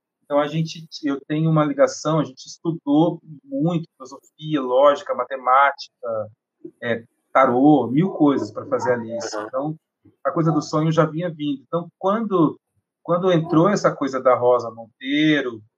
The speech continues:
Speaker 1: imaginação, alucinação, eu já comecei a pensar em tudo isso, sonho, é, essa coisa da natureza, né, muito pre-, presente,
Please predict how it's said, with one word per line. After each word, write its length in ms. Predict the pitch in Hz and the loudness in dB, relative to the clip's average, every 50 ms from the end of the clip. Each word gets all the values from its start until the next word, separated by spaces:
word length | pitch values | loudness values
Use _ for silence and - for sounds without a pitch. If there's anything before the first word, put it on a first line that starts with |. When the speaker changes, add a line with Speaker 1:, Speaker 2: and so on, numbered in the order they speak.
| _ _ _ _ _ _ - | _ _ _ _ _ _ -4
Speaker 1:
imaginação, 1400 | 123 131 131 127 127 131 127 120 - - - - 143 139 143 156 156 156 147 143 135 127 123 120 117 110 104 107 _ _ _ _ _ _ _ _ - - | 0 0 0 0 0 -2 -4 -4 -4 -6 -8 -4 -2 0 0 2 2 2 2 2 2 2 0 -2 -6 -8 -12 -16 _ _ _ _ _ _ _ _ -8 -2
alucinação, 1300 | 120 127 147 151 147 - - 143 143 127 120 - - - 143 143 147 156 160 160 160 151 143 135 131 131 | 2 2 2 2 2 0 0 2 2 2 0 -2 -8 -4 -2 0 2 4 4 4 4 4 4 2 0 -2
eu 60 | 135 | -4
já 100 | 135 151 | -6 -8
comecei 340 | 156 165 170 170 165 - - | -8 -10 -12 -12 -12 -10 -10
a 60 | 175 | -10
pensar 260 | - 180 170 160 - 170 | -10 -12 -14 -10 -10 -10
em 60 | 165 | -10
tudo 100 | 160 _ _ - | -12 _ _ -16
isso, 260 | 156 156 - - - | -16 -14 -14 -14 -10
sonho, 920 | - 156 151 156 156 156 156 156 151 151 147 147 143 143 143 139 139 277 269 _ _ _ _ _ _ _ _ _ - - - _ - | -8 -6 -2 -2 0 0 0 0 0 -2 -6 -8 -8 -8 -8 -8 -8 -10 -12 _ _ _ _ _ _ _ _ _ -20 -20 -20 _ -8
é, 280 | - 139 139 135 131 131 | -4 0 2 4 4 4
essa 180 | 131 - 160 | 2 -2 -4
coisa 240 | 156 170 160 143 156 | -6 -6 -4 -4 -2
da 100 | 147 147 | -2 -2
natureza, 840 | 143 139 131 - 143 131 127 127 131 139 143 139 127 117 127 127 131 | -2 -2 -4 -4 -8 -8 -4 -2 2 2 2 2 2 0 0 -2 -2
né, 400 | 131 131 131 135 135 131 127 123 - _ _ _ _ _ _ _ _ | 0 0 2 2 4 4 2 0 -4 _ _ _ _ _ _ _ _
muito 400 | 120 120 120 127 135 143 139 - _ _ | _ -20 -18 -14 -14 -14 -14 -16 _ _
pre-, 260 | - 135 135 - 202 - _ | -8 -6 -6 -6 -8 -12 _
presente, 960 | - 135 135 123 107 117 127 131 143 147 143 139 139 - - 139 135 131 131 | -10 -8 -8 -8 -8 -6 -4 -4 -2 -4 -4 -6 -8 -10 -12 -10 -10 -10 -10